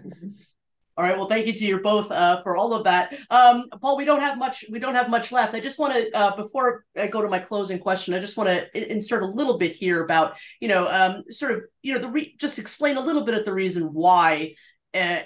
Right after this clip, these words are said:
antinatalists like Matti and I would recommend no births as opposed to less births is because, you know, we believe that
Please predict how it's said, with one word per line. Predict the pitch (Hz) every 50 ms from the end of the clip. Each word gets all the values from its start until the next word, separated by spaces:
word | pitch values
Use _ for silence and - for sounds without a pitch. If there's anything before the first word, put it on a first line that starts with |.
| - -
antinatalists | 208 208 202 202 196 180 180 180 180 170 170 160 -
like | 175 175 165 160 160 196
Matti | 214 226 233 233 233 - 196 180
and | 170 165
I | 160 160 156 151 156 147 147
would | 151 160 160 151 156 156 160
recommend | 170 165 160 - 165 160 160 160 156 156 156 147 147 151
no | 175 180 208 233 247 262
births | 170 - 170 156 143 139 143 143 - - -
as | 156 160 156
opposed | 156 - - 175 160 151 151 151 147 - -
to | - 156 151 151 147
less | 143 165 180 160 151 - - -
births | 160 143 135 139 - -
is | 147 143
because, | 147 151 - 170 165 156 147 -
you | 208
know, | 202
we | 151 185 190
believe | 185 185 185 185 220 226 214 214 185 175
that | 170 175 175 156 -